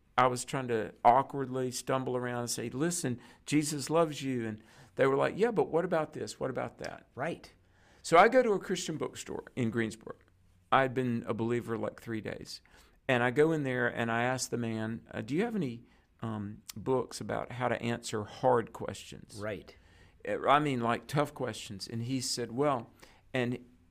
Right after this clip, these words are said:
Speaker 1: I look, and I didn't know anything about anything. And he said, "Here's a guy named Josh McDowell."
Speaker 2: Yep.
Speaker 1: And I bought Evidence That Demands a Verdict
Speaker 2: Yep.
Speaker 1: and More Than
Speaker 2: More,
Speaker 1: a Car Repair.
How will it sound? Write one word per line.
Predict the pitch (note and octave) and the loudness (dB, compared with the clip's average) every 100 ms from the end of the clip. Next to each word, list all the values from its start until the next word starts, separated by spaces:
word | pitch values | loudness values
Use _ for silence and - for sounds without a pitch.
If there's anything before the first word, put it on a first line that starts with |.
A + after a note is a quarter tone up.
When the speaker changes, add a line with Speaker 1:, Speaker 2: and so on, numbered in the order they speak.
| - - A#2 | -20 2 4
Speaker 1:
I | B2 | 4
look, | C3+ D3+ D3+ - - | 4 6 6 2 -6
and | A#2+ A2+ A2 - B2+ | -4 -2 -4 0 4
I | C#3 | 4
didn't | D3 C3 | 2 -2
know | A#2 - | -4 -4
anything | C3+ D3 C#3+ C#3 | -4 -4 -4 -8
about | B2+ A#2 | -4 -6
anything. | A#2 G#2 G2 - - - _ _ - - - - | -6 -8 -10 -14 -16 -20 _ _ -20 -20 -14 -6
And | A#2 | -2
he | D3 | -2
said, | C#3+ C#3 - - - - - | -2 -4 -8 -16 -20 -16 -2
"Here's | D3+ G#3+ | 0 0
a | |
guy | - C#3+ | -2 -2
named | A#2+ | -2
Josh | G#2 A#2+ A#2 - | 0 0 0 -6
McDowell." | G#2+ G2 F2 - - | -10 -8 -8 -10 -14
Speaker 2:
Yep. | - G#2 D#3 - - - _ - - A#2 | -10 -4 -4 -6 -20 -20 _ -20 -6 -2
Speaker 1:
And | A2+ | 2
I | A2 | 2
bought | A2+ A#2+ - - | 4 4 4 4
Evidence | B2+ D3+ E3 - - | 2 4 -4 -6 -8
That | A2 | -6
Demands | B2 C3 C3 A#2+ | -4 -4 -6 -6
a | |
Verdict | A2 A2+ A2+ B2 G#2+ | -2 0 0 -4 -2
Speaker 2:
Yep. | G#2+ | -2
Speaker 1:
and | G#2 | 0
More | G#2+ A2 A#2+ | 0 2 0
Than | B2 | 0
Speaker 2:
More, | C3 D3 | 2 4
Speaker 1:
a | |
Car | A#2 G#2+ | 4 2
Repair. | G2 A#2 G2+ | -2 -8 -10